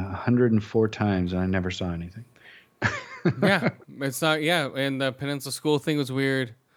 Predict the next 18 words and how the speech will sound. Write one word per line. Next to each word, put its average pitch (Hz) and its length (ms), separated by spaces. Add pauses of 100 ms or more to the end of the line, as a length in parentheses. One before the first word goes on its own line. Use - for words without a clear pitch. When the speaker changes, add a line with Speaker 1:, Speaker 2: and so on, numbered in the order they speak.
(560)
Speaker 2:
But 135 180
then, 151 260
like, 143 220
even 165 240
the 160 80
people 156 320
that 135 180
work 131 420
at 127 180
that 123 180
school 120 340
know 107 240
it's 101 140
haunted. 98 400
They 110 160
say 110 300
it 95 40
is. 90 320